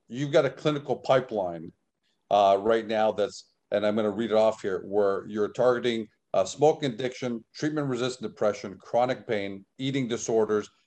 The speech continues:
and anti-inflammatory. We can't cover all of them, but let's talk about the treatment-resistant depression, because that's the furthest along. You've announced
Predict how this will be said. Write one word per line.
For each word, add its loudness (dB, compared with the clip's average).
and -2
anti-inflammatory. -2
We -2
can't 2
cover 2
all 6
of 0
them, -8
but 2
let's 4
talk 4
about 2
the -8
treatment-resistant -6
depression, 0
because -6
that's 2
the -4
furthest -2
along. 0
You've -6
announced -2